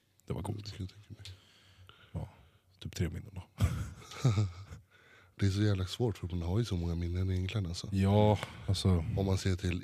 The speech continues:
Speaker 2: icke-bodybuilding-relaterat, liksom.
Speaker 1: Ja.
Speaker 2: Det är
Speaker 1: Och det är inte så här. Alltså, jag fattar typ om, typ om man har barn, då kanske det är ett bra minne.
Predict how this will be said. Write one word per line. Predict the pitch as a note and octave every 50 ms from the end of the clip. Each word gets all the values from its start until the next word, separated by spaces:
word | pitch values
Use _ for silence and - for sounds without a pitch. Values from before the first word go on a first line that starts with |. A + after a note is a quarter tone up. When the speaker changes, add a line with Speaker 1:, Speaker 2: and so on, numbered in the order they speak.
| G2+ G2+
Speaker 2:
icke-bodybuilding-relaterat, | - _ - G2+ F2+ E2+ F#2 F2 F2+ F2 F#2+ F2+ G2 G2 G2 G2 G2 G2 G2 G2 F#2 G2 F2+ F#2+ F#2 - G#2 G2+ G#2 G#2
liksom. | A2 F2+ F#2 F#2+
Speaker 1:
Ja. | F#2+ F#2 F2+ F2+ F2 D#2+ - -
Speaker 2:
Det | - F2 F2 F2 F2 F2
är | F2 F2+ - _ _ _ _
Speaker 1:
Och | - F#2 F2+
det | F2+
är |
inte | F2 E2+ -
så | G2+ F2
här. | D#2 D#2+ F#2+ - - - _ _ _
Alltså, | - F#2+ G#2
jag | F#2+ -
fattar | - G2 - - G#2+ G2
typ | - F2+ -
om, | - E2 D#2+ - - - - - _ _ _
typ | - - E2
om | E2+
man | E2+ E2
har | E2 D#2+
barn, | D#2+ D#2 F#2 F2 D2 D2+ D2+
då | D#2+ E2+
kanske | - F2 D#2 D2+
det | -
är | -
ett | - - _
bra | - - - -
minne. | F#2 F#2 G2